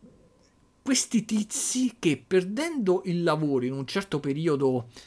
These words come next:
ehm, di crisi economica che è accaduta da,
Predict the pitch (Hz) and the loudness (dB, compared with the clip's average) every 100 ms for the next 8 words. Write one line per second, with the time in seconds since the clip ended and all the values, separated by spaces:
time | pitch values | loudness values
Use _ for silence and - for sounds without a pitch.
0 | - - - - - 131 127 131 131 135 | -20 -20 -20 -18 -6 -2 0 0 -2 -8
1 | 131 131 - - - - _ _ - 156 | -12 -16 -20 -16 -14 -14 _ _ -6 -4
2 | - 196 180 143 151 147 143 131 131 147 | -2 0 2 2 0 0 0 -2 -2 0
3 | 151 139 127 - 139 147 147 123 113 - | 0 0 -4 -2 -2 -2 -2 -2 -4 -12
4 | 104 | -16